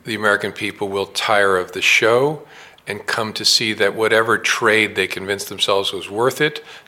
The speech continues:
to elect such a person, it isn't in the long run worth it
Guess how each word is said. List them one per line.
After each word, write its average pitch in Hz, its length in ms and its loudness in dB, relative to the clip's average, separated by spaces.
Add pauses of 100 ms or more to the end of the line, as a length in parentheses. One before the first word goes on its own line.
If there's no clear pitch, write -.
to 107 160 -2
elect 104 260 2
such - 220 0
a 135 60 -2
person, 147 480 0 (440)
it 107 140 -4
isn't 107 300 -4
in 95 60 -14
the 95 100 -6
long 95 260 -4
run 90 340 -12
worth 92 340 -8
it - 240 -14